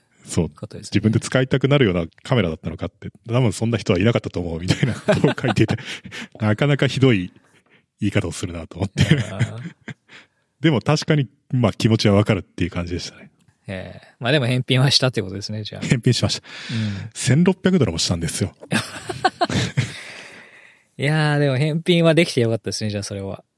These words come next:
Speaker 1: そうです。なんか、
Speaker 2: うん。
Speaker 1: エクステンデッドの返品期間みたいになっていて、三ヶ月間は返品していいみたいな、そういうやつだから
Speaker 2: おー。
Speaker 1: 買ってみたんですよね。
Speaker 2: まあ、二週間とかだとちょっと辛いですからね。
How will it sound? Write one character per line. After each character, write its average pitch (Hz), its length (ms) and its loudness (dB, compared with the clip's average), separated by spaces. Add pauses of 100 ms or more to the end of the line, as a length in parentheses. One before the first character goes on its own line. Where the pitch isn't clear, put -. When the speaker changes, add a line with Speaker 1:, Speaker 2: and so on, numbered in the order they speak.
(220)
Speaker 1:
そ - 200 2
う - 20 2
で 87 60 0
す。 - 120 -14
な 110 140 2
ん 107 60 2
か、 - 260 -8
Speaker 2:
う 120 140 -4
ん。 110 40 2
Speaker 1:
エ 117 60 6
ク 107 140 4
ス - 100 -8
テ 214 120 2
ン 196 100 4
デ 202 100 4
ッ - 40 -2 (100)
ド 196 260 2 (540)
の 139 180 6
返 139 280 4
品 139 160 2
期 - 120 -8
間 98 160 2
み 87 80 -4
た - 100 2
い 87 40 0
に 85 60 -2
な 87 100 -2
っ - 20 -20
て - 140 -10
い 87 60 -6
て、 82 360 -6 (380)
三 139 320 2
ヶ 151 100 0
月 165 240 4
間 90 260 0 (720)
は 92 300 0 (400)
返 104 220 0
品 101 140 2
し - 60 -2
て 104 120 4
い 107 80 6
い 98 40 2
み 85 60 -10
た 85 120 -4
い 78 60 -4
な、 78 160 -8 (100)
そ - 200 0
う 135 60 4
い - 20 6
う 143 40 6
や 147 60 6
つ 143 100 -2
だ 101 80 4
か 104 60 0
ら 98 120 4
Speaker 2:
お - 40 2
ー。 - 60 -4 (400)
Speaker 1:
買 - 160 -4
っ - 20 -20
て 98 120 -2
み 92 60 0
た 85 100 -6
ん - 20 -12
で 80 80 -12
す - 140 -12
よ 82 60 -10
ね。 90 220 -12 (960)
Speaker 2:
ま 135 120 -8
あ、 127 40 -4
二 113 140 -2
週 202 220 2
間 135 160 4
と 110 100 2
か 107 60 4
だ 104 80 2
と 107 60 0
ち 113 80 0
ょ 120 40 0
っ - 40 -12
と 107 80 -6
辛 107 180 0
い 98 40 2
で 95 40 0
す - 80 -4
か - 60 -2
ら 98 100 0
ね。 107 260 0